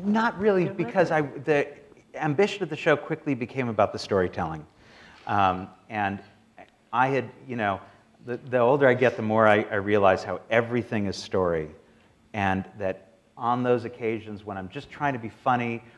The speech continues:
Speaker 1: or we're just trying to squeeze an idea in, it just doesn't work if you're not on story. And, and for whatever reason, I started thinking every character should have a storyline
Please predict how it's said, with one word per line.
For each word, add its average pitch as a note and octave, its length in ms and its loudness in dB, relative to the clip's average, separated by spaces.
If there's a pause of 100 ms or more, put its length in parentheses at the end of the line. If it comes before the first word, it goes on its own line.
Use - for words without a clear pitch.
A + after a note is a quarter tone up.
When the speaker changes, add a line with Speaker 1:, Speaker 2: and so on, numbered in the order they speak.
(140)
Speaker 1:
or G2 140 -4
we're F#2+ 140 -8
just - 240 -12 (260)
trying C3 180 -6
to - 60 -12
squeeze C#3 360 2
an B2+ 60 2
idea A#2 460 4
in, A2+ 320 -2 (480)
it B2+ 220 -16
just C#3+ 500 -2
doesn't A#2+ 460 0
work A2 280 0
if - 140 -14
you're G2 100 -8
not F#2 400 0
on F#2 160 -6
story. F#2 540 -2
And, F#2+ 300 -10
and G#2 320 -2 (680)
for E3 140 -4
whatever B3 340 2
reason, F#3 320 2
I C3+ 80 0
started D#3 420 -4
thinking C#3 360 -4
every D#3+ 280 2
character B2+ 440 0
should A#2 160 -6
have A#2 580 4
a B2 60 -12
storyline F2+ 680 2